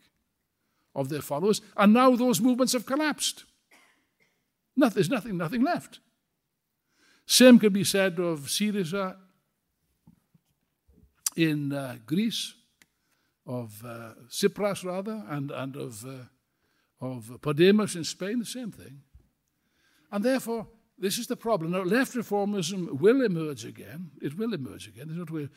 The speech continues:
because there's nothing else, and because we're too weak, basically. We're too weak. And therefore, ultimately, we will have to enter into, uh, agreements with them. Of course, we'll support them against the right. Be, be sure of it.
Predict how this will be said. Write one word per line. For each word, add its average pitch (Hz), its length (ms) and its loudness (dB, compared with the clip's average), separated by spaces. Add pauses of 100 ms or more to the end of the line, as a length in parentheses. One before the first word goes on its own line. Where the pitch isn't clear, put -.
(120)
because 180 280 2
there's 175 140 -2
nothing 151 280 -4
else, 151 180 -8
and 165 120 -6
because 165 160 -2
we're 175 140 0
too 175 220 -8
weak, 147 340 -10
basically. - 600 -14 (520)
We're 151 100 -2
too 143 180 -6
weak. 98 120 -16 (340)
And 160 120 0
therefore, 196 400 2
ultimately, 208 600 2
we 165 120 -4
will 139 200 -8
have 131 160 -18
to 123 120 -14
enter 120 260 -16
into, 113 400 -18 (520)
uh, - 320 -14
agreements 208 540 4
with 226 140 -6
them. 285 120 -6
Of 240 100 -6
course, 190 160 -4
we'll 208 120 -2
support 143 440 -6
them 147 160 -6
against 123 300 -14
the 131 60 -20
right. - 100 -20 (200)
Be, 123 140 -12 (160)
be 131 100 -10
sure 254 260 -6
of 185 80 -6
it. - 180 -20